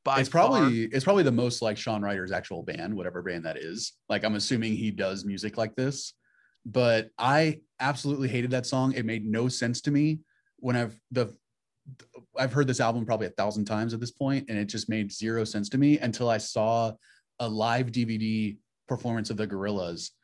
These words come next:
Speaker 1: Oh,
Speaker 2: Uh,
Speaker 1: boy.
Speaker 2: I think it was in Brooklyn. It was, like, out in a park in Brooklyn, and they brought Sean Ryder and whoever the, the female singer is on that album
Speaker 1: Yeah.
Speaker 2: or on the song, I don't know.
Speaker 1: Noodle.
Speaker 2: Man, it just completely sold me on the song. Like, the way that they performed it live,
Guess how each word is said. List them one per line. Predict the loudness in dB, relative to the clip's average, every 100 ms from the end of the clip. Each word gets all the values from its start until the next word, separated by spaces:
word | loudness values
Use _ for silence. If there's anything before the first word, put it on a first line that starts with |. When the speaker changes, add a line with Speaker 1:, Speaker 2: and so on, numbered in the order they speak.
| _ _
Speaker 1:
Oh, | -2 0 2
Speaker 2:
Uh, | 2 2 0
Speaker 1:
boy. | -4 -6
Speaker 2:
I | 2
think | 6
it |
was | 6
in | 4
Brooklyn. | 0 -4 -2 0 0 -4 -12 _ -4
It |
was, | -2
like, | 0
out | 0 0
in | -2
a |
park | -2 -2 -2
in | -2
Brooklyn, | -4 -6 -2 0 0 -4
and | -2 0
they | 0
brought | 0 2 4 0 _ _ _ _
Sean | -6 0 2
Ryder | 2 2 2 0 -2
and | -2 -2 -4 -2
whoever | 0 2
the, | 2 -2 -4
the | -2 -2 -2
female | -2 -2 -2
singer | -4 -4 -2
is | -2
on | -2
that | -4
album | -4 -4 0
Speaker 1:
Yeah. | -2 -2
Speaker 2:
or | -4
on | -4
the |
song, | -4 -4 -4
I |
don't | -4
know. | 2
Speaker 1:
Noodle. | 2 2 -4 -12 -20 -10 2
Speaker 2:
Man, | 4 6 6 4 2 -2 -6 -6
it | -4 -2
just | -4 -4 -4 -4
completely | -4 -4 -4 -6 -6
sold | -4 -6 -6
me | -10
on | -10
the | -10
song. | -10 -6
Like, | -2
the | 2
way | 4
that | 6
they | 4
performed | 2 0 0 0
it | 0
live, | 0 0 0 -4